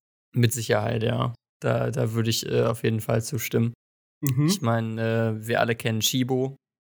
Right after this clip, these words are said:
Speaker 1: ne, was da verkauft wird, ist sowieso gemeingefährlich. Also da, glaub ich, ist Case closed, ne? Muss man, muss man nichts weiter zu sagen.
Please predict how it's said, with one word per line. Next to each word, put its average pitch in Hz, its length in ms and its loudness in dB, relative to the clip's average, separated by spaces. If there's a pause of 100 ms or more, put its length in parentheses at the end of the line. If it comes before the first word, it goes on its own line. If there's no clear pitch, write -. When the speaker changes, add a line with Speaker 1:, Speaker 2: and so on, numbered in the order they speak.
(120)
Speaker 1:
ne, 117 200 2
was 113 200 -4
da 117 360 0
verkauft 113 520 2
wird, 113 100 0
ist 107 140 -2
sowieso 113 580 0 (300)
gemeingefährlich. 113 920 0
Also 113 200 0
da, 117 480 0 (180)
glaub 117 220 2
ich, - 260 -4
ist - 160 -2
Case 120 260 0
closed, 113 380 -2
ne? 120 140 0
Muss 113 180 -2
man, 117 320 0
muss 127 180 0
man 113 140 2
nichts - 220 -4
weiter 113 180 0
zu - 140 -8
sagen. 110 320 0